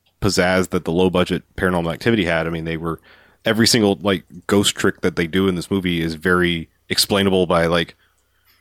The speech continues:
"Oh, there's a, you know, somebody hiding behind the couch there and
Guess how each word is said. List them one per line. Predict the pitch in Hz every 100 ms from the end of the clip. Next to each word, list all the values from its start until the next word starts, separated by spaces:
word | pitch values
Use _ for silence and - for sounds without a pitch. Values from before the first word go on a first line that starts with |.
| _ _ _
"Oh, | - 107 101
there's | 90 95 85
a, | 85 _ _
you | -
know, | 82 76 76
somebody | 101 92 92 85
hiding | 90 92
behind | 85 87 87
the |
couch | 95 92 -
there | 87
and | 80